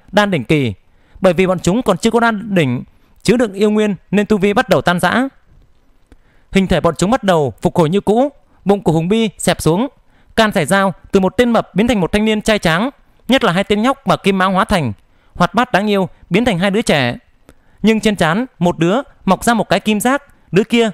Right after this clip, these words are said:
mọc ra một cái ngân giác. Diệp Phúc trấn áp hai dòng sông chân nguyên của Can Sải Dao và hai con kim mãng, từ trong ngọc lâu lấy ra một ít tài liệu, lấy Thái Dương chân hỏa, Thái Âm xích huyết thần diễm liên tục rèn luyện, luyện chế ra ba khẩu đan đỉnh,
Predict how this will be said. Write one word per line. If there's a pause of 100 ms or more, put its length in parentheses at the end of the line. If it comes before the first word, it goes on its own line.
(120)
mọc
ra
một
cái
ngân
giác. (2250)
Diệp
Phúc
trấn
áp
hai
dòng
sông
chân
nguyên
của
Can
Sải
Dao (280)
và
hai
con
kim
mãng, (420)
từ
trong
ngọc
lâu (180)
lấy
ra
một
ít
tài
liệu, (360)
lấy
Thái
Dương
chân
hỏa, (200)
Thái
Âm
xích
huyết
thần
diễm (280)
liên
tục
rèn
luyện, (340)
luyện
chế
ra
ba
khẩu
đan
đỉnh,